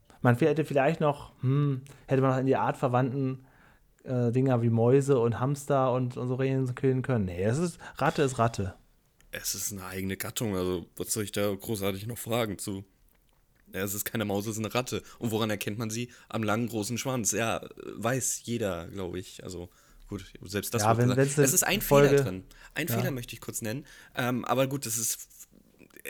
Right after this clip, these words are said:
Speaker 2: es ist relativ. Es wird gesagt, dass Ratten halt, äh, ähm, drei, vier Jahre oder fünf Jahre alt werden.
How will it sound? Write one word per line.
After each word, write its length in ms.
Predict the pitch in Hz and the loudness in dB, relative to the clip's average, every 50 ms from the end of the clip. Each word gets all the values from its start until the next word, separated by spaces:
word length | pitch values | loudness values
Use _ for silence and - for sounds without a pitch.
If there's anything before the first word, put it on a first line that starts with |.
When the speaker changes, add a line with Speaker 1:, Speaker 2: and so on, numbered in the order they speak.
| - | -8
Speaker 2:
es 320 | - 113 - - - - - | -4 -2 0 2 2 2 0
ist 540 | 101 110 - - - - - - - - - - - - | 0 0 0 0 0 0 -2 -4 -4 -6 -10 -16 -12 -6
relativ. 560 | 110 110 117 123 113 107 - - 104 95 87 | -2 0 0 2 0 0 -2 -6 -8 -6 -6
Es 140 | 92 98 107 | -6 -6 -4
wird 160 | 123 - - | -6 -6 -6
gesagt, 300 | - 107 110 117 117 - | -6 -4 -4 -4 -4 -4
dass 180 | 120 104 - - | -6 -6 -6 -4
Ratten 300 | 101 104 - 135 117 101 | -4 -6 -4 -6 -8 -4
halt, 260 | 107 104 101 101 - - - - - - - - - - | -2 -2 -4 -4 -6 -10 -20 -20 -20 -20 -20 -18 -10 -8
äh, 260 | 98 101 101 98 87 | -6 -4 -2 -2 -2
ähm, 760 | 80 104 101 101 101 98 95 95 92 92 90 - - 71 - - - | -2 -2 -2 -2 -2 -4 -4 -4 -6 -8 -8 -12 -14 -20 -16 -10 -8
drei, 280 | - - 101 113 143 143 | -6 -2 0 0 0 0
vier 340 | - - - 143 135 123 | -2 -6 -4 -2 -2 -2
Jahre 720 | 110 107 98 98 107 123 147 165 180 185 185 185 185 185 170 | 0 2 2 2 2 2 0 0 -2 -2 0 0 -2 -2 -2
oder 160 | 147 135 127 127 | -2 -2 -2 -2
fünf 380 | - - 151 170 185 - - | -2 -2 -4 -4 -4 -4 -6
Jahre 320 | - 156 156 160 143 - - | -4 -4 -4 -4 -4 -4 -4
alt 260 | - 143 147 147 139 | -2 -2 -4 -4 -4
werden. 420 | 139 139 139 139 139 143 147 147 | -2 -2 0 0 -2 -4 -6 -10